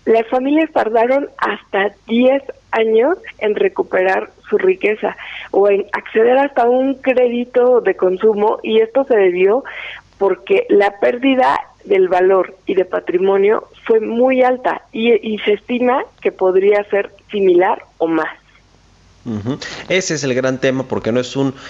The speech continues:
Speaker 2: no es una crisis, eh, o un asunto de corto plazo, es, eh, lo, cómo resolverlo y luego, eh, tratar de que los efectos no se, eh, pues no se alarguen tanto tiempo, ¿no? O sea, que el rebote sea pronto, pero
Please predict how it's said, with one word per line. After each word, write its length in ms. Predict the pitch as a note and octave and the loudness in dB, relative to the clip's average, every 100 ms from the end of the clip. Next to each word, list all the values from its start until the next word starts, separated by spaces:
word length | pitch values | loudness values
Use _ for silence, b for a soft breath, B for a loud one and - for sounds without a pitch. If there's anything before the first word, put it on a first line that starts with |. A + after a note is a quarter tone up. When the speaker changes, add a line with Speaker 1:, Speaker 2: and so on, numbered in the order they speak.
| B - | B -6
Speaker 2:
no 80 | B2+ | -4
es 80 | |
una 160 | C#3+ B2 | -4 -4
crisis, 680 | - C3 - A#2+ G#2+ - - | -2 -4 -4 -6 -6 -10 -8
eh, 180 | G2+ G2+ | -6 -4
o 60 | F#2+ | -2
un 160 | A2+ | -2
asunto 340 | A#2 B2+ A#2+ A2+ | -2 -4 -4 -4
de 60 | |
corto 280 | B2 A#2 A2+ | -4 -6 -6
plazo, 440 | - A#2 A2 G#2+ A2 | -4 -4 -4 -4 -4
es, 240 | A2 - B B - | -4 -10 B B -4
eh, 200 | G2 F#2+ | -4 -2
lo, 220 | G2 G2 - - | -4 -4 -6 -4
cómo 220 | C3+ C#3 | -2 -2
resolverlo 720 | B2+ A2 G2+ C3 D3+ F3 G3+ B - | -4 -6 -4 -2 -2 -4 -6 B -12
y 80 | G2 | -6
luego, 580 | G#2 A#2 C#3+ D3+ - - G#2 | -2 0 0 -2 -4 -6 -4
eh, 200 | G2+ F2 | -2 -4
tratar 420 | F#2+ F#2 G#2+ A2 | -4 -4 -4 -4
de 100 | B2 | -4
que 120 | B2 | -4
los 200 | G2 F#2+ | -4 -4
efectos 460 | G#2 A#2+ A#2 A2+ G#2+ | -6 -8 -8 -10 -6
no 160 | A2 A2 | -4 -4
se, 340 | A#2+ G#2+ G2+ B B B | -4 -4 -4 B B B
eh, 220 | F#2+ F#2+ F2+ | -4 -2 -2
pues 120 | G2 G2+ | -4 -2
no 120 | G#2+ | -2
se 140 | - | -2
alarguen 440 | A2 A2+ A2+ G#2+ G2 | -2 -2 -4 -6 -6
tanto 320 | G#2+ G#2 - | -6 -6 -8
tiempo, 460 | A#2 A#2+ A#2+ G#2 | -4 -4 -4 -4
¿no? 280 | F#2+ G2+ D#3+ | -2 -2 -2
O 40 | C3 | -2
sea, 140 | G#2 | -6
que 100 | - | -6
el 80 | F#2 | -2
rebote 320 | G2 A2 A2 | -2 -2 -4
sea 140 | A2 | -6
pronto, 440 | - E3 G3+ G3 - | -2 -2 -2 -6 -4
pero 320 | A#2+ G#2+ F#2 | -2 0 -2